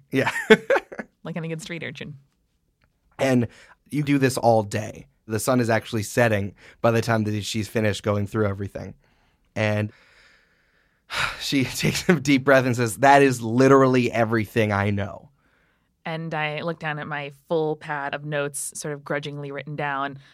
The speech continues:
Speaker 2: I'm pretty exhausted. I don't like sitting still for that long. And I'm like, "Yeah, that, uh, sounds like everything that anyone knows about the Red Throat Gang. Uh, but super thankful still. Thanks."
Speaker 1: Uh, you really saved that at the end. Thank you. I did ten PowerPoint presentations for you.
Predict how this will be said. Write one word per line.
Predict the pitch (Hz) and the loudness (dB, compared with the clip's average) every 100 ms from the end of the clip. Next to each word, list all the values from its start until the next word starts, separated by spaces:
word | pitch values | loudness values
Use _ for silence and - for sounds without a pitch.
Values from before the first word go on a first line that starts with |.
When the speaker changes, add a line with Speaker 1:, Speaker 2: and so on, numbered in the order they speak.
| _ | _
Speaker 2:
I'm | 147 | -10
pretty | 254 233 | -4 -4
exhausted. | 165 135 135 160 | -2 -4 -4 -6
I | 147 | -6
don't | 147 | -6
like | 147 147 | -10 -12
sitting | 143 | -14
still | 143 143 | -10 -10
for | 143 | -8
that | 135 131 | -10 -6
long. | 135 147 - _ _ | -6 -6 -10 _ _
And | 151 | -14
I'm | 143 | -12
like, | 139 143 | -12 -14
"Yeah, | 143 139 143 131 - 147 | -18 -14 -12 -12 -14 -18
that, | 143 143 151 | -14 -10 -6
uh, | 151 147 | -6 -6
sounds | 147 156 156 | -8 -8 -8
like | 156 - | -12 -12
everything | 156 160 160 165 175 190 | -8 -8 -6 -8 -6 -4
that | 196 185 | -2 -2
anyone | 214 302 208 127 123 | -2 -2 -4 -4 -8
knows | 120 120 | -10 -10
about | 127 123 | -12 -12
the | |
Red | 135 131 | -12 -12
Throat | 131 135 | -14 -14
Gang. | 143 160 175 - _ - | -12 -10 -10 -14 _ -10
Uh, | 147 151 151 | -4 -2 -2
but | 165 165 160 | -2 -4 -2
super | - 294 302 302 | 0 0 2 2
thankful | 320 302 220 220 | 2 0 -4 -2
still. | - 170 160 | -2 -2 -2
Thanks." | - 127 101 - - _ _ - - - - | -8 -14 -14 -14 -16 _ _ -18 -16 -14 2
Speaker 1:
Uh, | 131 | 6
you | 120 117 | 6 6
really | 143 135 | 6 4
saved | 143 139 120 | 6 4 6
that | 117 | 4
at | 113 110 | 4 2
the | 120 | 4
end. | 113 101 101 | 4 2 0
Thank | 110 104 | -2 -2
you. | 107 110 - - - | -4 -6 -12 -14 -4
I | 117 | 0
did | 117 101 | 0 0
ten | - 143 127 | 4 6 6
PowerPoint | 127 127 131 - 120 98 | 8 8 8 6 2 2
presentations | 117 104 104 104 98 98 98 | -2 -2 0 -2 -2 -4 -4
for | 110 104 | -4 -2
you. | 101 | -4